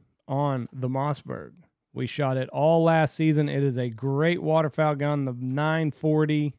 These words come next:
Pro. We shot it all last season, and it never missed a beat out here in this West Texas sand.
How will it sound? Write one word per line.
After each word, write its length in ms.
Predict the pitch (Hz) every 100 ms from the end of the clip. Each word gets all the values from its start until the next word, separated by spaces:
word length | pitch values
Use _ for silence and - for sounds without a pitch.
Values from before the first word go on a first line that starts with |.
| _
Pro. 340 | - 170 175
We 200 | 160 160
shot 320 | 170 - 170 160
it 80 |
all 200 | 151 156
last 300 | 151 151 147
season, 460 | - 147 143 143 131
and 160 | 120 123
it 80 |
never 240 | 123 127 123
missed 260 | 123 113
a 60 | 113
beat 200 | 110 107
out 140 | 101
here 140 | 98 107
in 100 | 104
this 160 | 98
West 260 | - 104 -
Texas 340 | 101 95 -
sand. 360 | - - - -